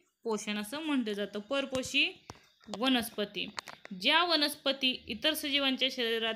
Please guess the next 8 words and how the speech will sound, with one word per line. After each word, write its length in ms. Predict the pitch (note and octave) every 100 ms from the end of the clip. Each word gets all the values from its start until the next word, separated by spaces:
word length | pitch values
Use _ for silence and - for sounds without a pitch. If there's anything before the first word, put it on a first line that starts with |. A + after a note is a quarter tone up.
| -
किंवा 260 | B3 B3 B3+
शरीरावर 880 | - A#3 G#3 A3+ A#3+ A#3+ C#4 E4
वाढतात 500 | E4 B3+ G#3+ - G#3 A3 - _ _ _ _ -
व 300 | G#3 C#4 A#3+
त्यांचे 400 | A#3+ B3 A#3+ A#3+
आपले 280 | A#3 A#3 A3+
अन्न 340 | - C4 D4+
मिळवतात 600 | D#4+ C4 A3+ G#3+ G#3+ G#3+